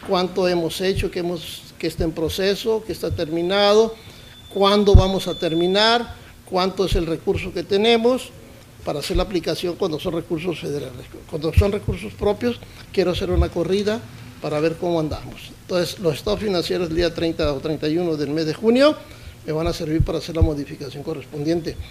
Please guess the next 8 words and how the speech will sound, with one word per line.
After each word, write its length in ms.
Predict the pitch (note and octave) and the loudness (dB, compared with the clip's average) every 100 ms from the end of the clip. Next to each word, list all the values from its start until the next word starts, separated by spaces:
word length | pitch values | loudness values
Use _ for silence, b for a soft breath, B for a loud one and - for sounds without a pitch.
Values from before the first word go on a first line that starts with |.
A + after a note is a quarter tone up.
| B B | B B
Ya 320 | - F3+ F3+ F#3+ | -2 2 4 4
empecé, 760 | F3+ - D3+ - F#3 G3+ B3+ - B B - | 2 2 0 2 2 2 2 -4 B B -14
este, 380 | - C#3+ - D#3 | -8 -6 -4 -4
desde 240 | D3 C#3+ D3+ | -4 0 2
hace 280 | D#3+ F#3+ | 2 0
dos, 220 | D#3 D#3 - | 0 0 0
tres 220 | F3+ E3 | -4 0
meses, 580 | F3 F3 G3+ F3+ - | 2 2 0 -4 -4